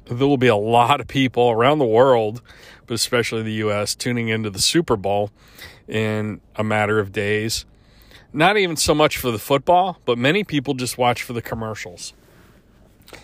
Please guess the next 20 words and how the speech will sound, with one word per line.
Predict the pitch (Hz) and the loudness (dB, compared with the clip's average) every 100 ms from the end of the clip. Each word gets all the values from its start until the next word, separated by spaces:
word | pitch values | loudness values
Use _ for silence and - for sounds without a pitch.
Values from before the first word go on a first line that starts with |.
| - 143 | -8 2
And | |
what | 156 | 4
I | 156 | 4
find | - 175 170 | 2 2 2
amazing, | 143 131 127 123 123 117 | 2 2 2 0 -4 -4
this, | 135 - | -6 -8
this | - 139 143 165 | -10 -8 -4 -4
is | 127 | -2
an | 135 | 0
episode | 135 131 - 127 117 110 - - - - - | 0 -2 -4 0 0 -2 -6 -20 -20 -14 -4
about | 127 110 127 123 - - - _ _ _ _ _ _ | -2 2 2 2 -4 -16 -20 _ _ _ _ _ _
one | 113 110 123 120 110 | -12 0 2 2 0
thing, | - 95 90 - _ _ _ _ _ - | -8 -12 -14 -20 _ _ _ _ _ -8
relationships. | 113 113 107 98 95 - 92 - - - - - - - | 0 2 2 -2 -6 -6 -8 -6 -8 -8 -18 -20 -20 -12
Ignore | - 135 131 143 147 139 | -2 0 4 6 6 6
this | 127 120 - | 2 -2 -4
at | |
your | 110 113 | -2 -2
own | 104 98 | -2 -6
peril. | 107 92 | -8 -8